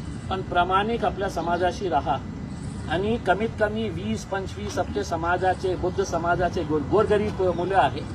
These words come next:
त्यांना नोकऱ्यासाठी तुम्ही ह्या पैशाचा वापर करा. नाही केलं तर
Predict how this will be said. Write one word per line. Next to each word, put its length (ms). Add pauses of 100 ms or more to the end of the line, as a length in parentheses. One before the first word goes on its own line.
(280)
त्यांना 240
नोकऱ्यासाठी 880 (420)
तुम्ही 280
ह्या 200
पैशाचा 520
वापर 340
करा. 260 (540)
नाही 160
केलं 320 (280)
तर 80